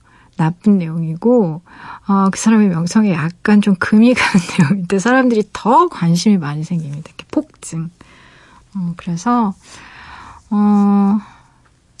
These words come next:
참 관심을 끊고 살았으면 좋겠는데 그게 인간의 호기심이라는 것인 것 같아요. 그래서 이럴 때 보면 정말 사람들 남의 일에 관심 많다 이렇게 생각이 들지만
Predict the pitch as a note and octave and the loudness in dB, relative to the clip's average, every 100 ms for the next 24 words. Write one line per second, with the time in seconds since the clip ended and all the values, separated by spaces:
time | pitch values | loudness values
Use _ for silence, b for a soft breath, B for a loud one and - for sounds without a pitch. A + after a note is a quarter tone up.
0 | _ _ _ _ _ - A#3 - G3 - | _ _ _ _ _ -8 -6 -4 -2 0
1 | B3+ B3 F4 G#4+ F4 F4+ F4+ - - F3 | 0 0 -4 -2 0 0 -4 -8 -12 0
2 | B3 A3 G3 G#3 - G#3 F3 F#3 F#3+ F#3+ | 2 2 2 -4 -2 -2 0 0 0 -2
3 | - G3 - F4+ A4+ - F#4+ C4 G3 F3 | 0 0 0 -2 -2 -2 0 2 4 2
4 | D#3 D#3+ - _ _ - - F3+ E3+ F3 | 0 -6 -12 _ _ -20 -12 -10 -6 -4
5 | F#3+ G3+ - F3 E3+ F3 F3+ - - E3 | -4 -6 -8 -6 -4 -6 -10 -14 -8 -6
6 | - F3 B B G#3 B3+ C#4+ C#4+ B3+ F3 | -4 -6 B B 2 2 2 0 0 -2
7 | D#3+ F3+ F3+ E3 F3 A#3+ B3 A3+ F#3+ F3 | -2 -4 -4 -6 -2 0 0 0 -2 -4
8 | D#3 F3+ F#3 - D#3+ F#3+ F3+ F3 F3+ F3+ | -4 -2 -4 -4 -6 -4 -4 -6 -6 -4
9 | F3+ B3 C#4 C4+ B3+ E3+ D3 E3+ F#3+ A#3+ | -2 0 0 0 -2 -4 -4 -2 2 2
10 | F3 | 0